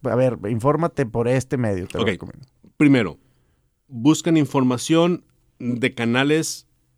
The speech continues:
Speaker 2: certificados por, por la audiencia.
Speaker 1: Ajá.
Speaker 2: Por ejemplo, un canal de YouTube muy bueno que a mí me gusta mucho, que está en español y en inglés, se llama Coin Bureau.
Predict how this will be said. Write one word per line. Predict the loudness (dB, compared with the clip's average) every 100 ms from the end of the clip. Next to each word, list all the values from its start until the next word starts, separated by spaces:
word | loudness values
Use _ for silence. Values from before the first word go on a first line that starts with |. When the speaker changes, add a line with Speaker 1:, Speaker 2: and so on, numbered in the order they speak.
| _ _
Speaker 2:
certificados | -10 -2 -2 0 -4 -2 -6 -4 -2 0 -2
por, | -2 -2 -2 -6 _ -4
por | 0 0
la |
audiencia. | 0 -2 -4 -6 -12 -8
Speaker 1:
Ajá. | -6 -4 -6 -12 -20 -12 -2
Speaker 2:
Por | 0
ejemplo, | 0 0 -2 0
un | -2
canal | 0 0 0
de |
YouTube | -2 -2 0
muy | 0
bueno | 0 -4
que | -4
a |
mí | -4
me |
gusta | -4 -4
mucho, | -4 -4 -8
que |
está | -6
en | -8
español | -6 -6
y |
en | -6
inglés, | -4 -4
se | -4
llama | -6
Coin | -4 -4 -2
Bureau. | -4 -8